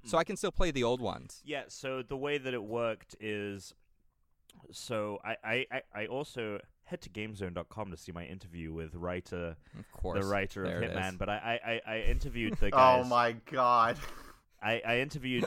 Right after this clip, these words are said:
Speaker 2: the, uh, writer of Hitman, and basically, uh, the way that they're moving with Hitman is they're creating seasons.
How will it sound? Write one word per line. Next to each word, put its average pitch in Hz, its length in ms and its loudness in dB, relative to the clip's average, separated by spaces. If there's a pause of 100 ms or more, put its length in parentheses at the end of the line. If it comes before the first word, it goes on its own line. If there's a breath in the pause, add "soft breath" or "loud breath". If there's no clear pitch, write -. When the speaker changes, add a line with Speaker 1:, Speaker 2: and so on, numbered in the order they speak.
Speaker 2:
the, 107 180 2
uh, 98 140 2
writer 101 340 2
of 92 140 -4
Hitman, 92 520 -4
and 90 200 -8 (340 soft breath)
basically, 131 840 -4 (520)
uh, 98 300 -2
the 107 80 -4
way 113 180 -2
that 107 160 -6
they're 101 140 -4
moving 98 340 -6
with 92 140 -4
Hitman 87 640 -8
is 87 220 -10
they're 90 100 -8
creating 90 540 -8
seasons. 76 600 -14